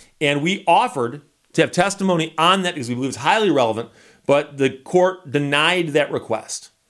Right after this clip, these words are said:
The judge will say, "Thank you very much," but now it's on the record. So in this case, they filed a bill of exception, and in it, they provided additional testimony, which could have come out if the court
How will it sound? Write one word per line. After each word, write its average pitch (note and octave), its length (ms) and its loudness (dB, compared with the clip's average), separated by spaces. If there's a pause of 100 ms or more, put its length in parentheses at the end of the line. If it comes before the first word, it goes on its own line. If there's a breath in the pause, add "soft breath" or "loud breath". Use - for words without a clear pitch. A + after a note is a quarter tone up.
(160)
The C3+ 80 -6
judge D#3 220 2
will D#3 60 -4
say, D#3 140 -2
"Thank D#3 220 0
you C#3 60 -12
very C#3+ 140 2
much," A2+ 300 -6 (100)
but D#3+ 120 -4
now E3+ 160 4
it's F3 80 -2
on F3 80 -4
the F3 40 -2
record. G#3+ 360 -6 (420 soft breath)
So F3+ 300 0
in D#3 220 -2
this C#4 260 2
case, G2+ 540 -8 (440 soft breath)
they D#3+ 480 0 (160)
filed F3 300 2
a D3+ 40 2
bill F#3+ 300 0
of E3+ 80 -4
exception, D3 680 -4 (640 soft breath)
and D3+ 440 0 (560)
in G3+ 200 2
it, F3 300 0 (140)
they E3 120 2
provided D3+ 600 0
additional C#3 440 -2
testimony, A2+ 720 -4 (260 soft breath)
which D#3+ 300 0
could C4+ 260 0
have C#4 160 0
come F#3 220 0
out C3+ 260 -2
if G#3 200 2
the G#3 80 -6
court G3 420 -2